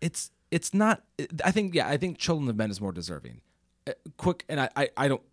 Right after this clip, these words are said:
I just, maybe there's some recency thing here. Would you, would you keep in, would you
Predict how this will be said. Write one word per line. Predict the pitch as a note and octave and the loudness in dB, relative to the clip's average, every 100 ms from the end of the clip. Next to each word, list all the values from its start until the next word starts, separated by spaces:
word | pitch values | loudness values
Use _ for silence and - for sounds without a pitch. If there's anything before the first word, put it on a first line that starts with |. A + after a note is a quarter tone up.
| _ B2 | _ 0
I | C3+ C3+ | 0 0
just, | C3+ - _ - F#2+ | -4 -6 _ -20 -4
maybe | C3+ A#2+ | -2 0
there's | A#2+ | -2
some | - G#2+ | -2 -4
recency | G#2 G2+ G2+ | -6 -8 -8
thing | G2+ | -8
here. | F2 F#2 - | -6 -8 -8
Would | A#2+ C3 B2 | -4 -2 2
you, | D3+ D#3 D#3 - _ _ - | 4 6 6 0 _ _ -2
would | B2+ B2+ | -2 2
you | B2+ A#2 G#2 _ - | 2 2 -2 _ -14
keep | - D3+ C3 | -6 -2 0
in, | A#2 A2+ | 0 -2
would | - B2+ B2+ | -4 -4 0
you | A#2+ | 0